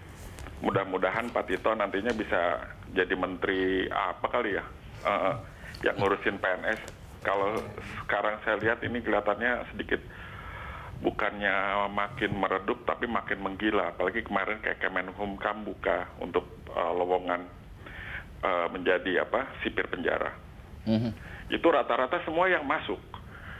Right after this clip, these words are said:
Speaker 1: Saya coba mas-, eh, saya coba untuk trace sendiri, saya coba selidiki sendiri. Semua itu kalau nggak anaknya mantan Kalapas,
Speaker 2: Hmm.
Speaker 1: pernah bekerja di sana,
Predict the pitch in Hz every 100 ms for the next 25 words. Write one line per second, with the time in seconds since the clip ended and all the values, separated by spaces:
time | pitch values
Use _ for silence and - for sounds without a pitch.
0 | - - - 120 127 113 113 110 - -
1 | 107 101 98 - 117 120 107 95 104 104
2 | - 117 110 107 98 98 - 98 95 98
3 | - 107 98 101 101 - 107 98 - -
4 | - - - - - - 147 156 143 147
5 | 180 143 113 113 98 92 95 95 - 101
6 | 87 80 - - - - - - - 98
7 | 90 90 85 - 90 90 113 - 135 139
8 | - - - - - - - 113 101 95
9 | 92 92 - - 92 90 92 - 127 135